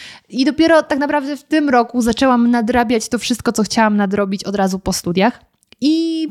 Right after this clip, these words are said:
po raz pierwszy pojechałam na festiwal i był to Fest Festiwal w Chorzowie,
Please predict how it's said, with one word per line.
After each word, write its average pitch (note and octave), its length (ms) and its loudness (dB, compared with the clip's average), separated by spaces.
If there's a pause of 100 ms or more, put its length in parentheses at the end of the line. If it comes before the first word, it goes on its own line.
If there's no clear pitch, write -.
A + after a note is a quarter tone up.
po C#4+ 160 2
raz C4+ 260 -2
pierwszy A#3 460 -6
pojechałam F#3 800 -4
na G3 140 0
festiwal E3+ 580 -4
i G3+ 120 -4
był G3+ 200 0
to F#3 160 -2
Fest - 480 -4
Festiwal F3 840 -4 (420)
w F#3+ 320 6
Chorzowie, F#3+ 680 -2